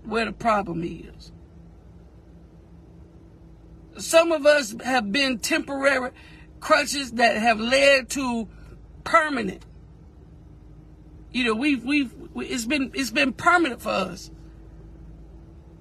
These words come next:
You've been doing, how, how long you been doing it? How many years? What's changed?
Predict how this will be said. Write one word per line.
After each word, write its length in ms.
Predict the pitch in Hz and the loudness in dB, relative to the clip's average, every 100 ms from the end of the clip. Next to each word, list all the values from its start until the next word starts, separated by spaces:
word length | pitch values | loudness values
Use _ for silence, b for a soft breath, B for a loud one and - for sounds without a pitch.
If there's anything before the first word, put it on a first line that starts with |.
| - - - - - - - - | -20 -20 -20 -20 -20 -20 -20 0
You've 180 | 269 349 | 4 6
been 160 | 339 320 | 4 4
doing, 220 | 330 294 | 2 2
how, 340 | 277 359 349 | 6 6 6
how 280 | 294 349 359 | 4 4 6
long 260 | 359 359 359 | 6 6 4
you 140 | 370 | 0
been 180 | 349 339 | 0 0
doing 320 | 381 381 403 | -2 -2 -4
it? 80 | - - - - - - - - - - - - - - - - - - - - - - - - - - - - - - - | -10 -20 -20 -20 -20 -20 -20 -20 -20 -20 -20 -20 -20 -20 -20 -20 -20 -20 -20 -20 -20 -20 -20 -20 -20 -20 -20 -20 -20 -20 -2
How 200 | 302 349 | 4 4
many 260 | 359 370 | 4 2
years? 640 | 339 359 370 403 440 - - - - - - - - - - - - - - - - - - - - - - - - - - - - - - - - - - - - - - - - - | 4 4 4 0 -6 -14 -20 -20 -20 -20 -20 -20 -20 -20 -20 -20 -20 -20 -20 -20 -20 -20 -20 -20 -20 -20 -20 -20 -20 -20 -20 -20 -20 -20 -20 -20 -20 -20 -20 -20 -20 -20 -20 -20 -20 -10
What's 420 | 302 349 349 - | 4 6 6 0
changed? 680 | 392 349 320 302 330 - | 2 4 2 -2 -10 -16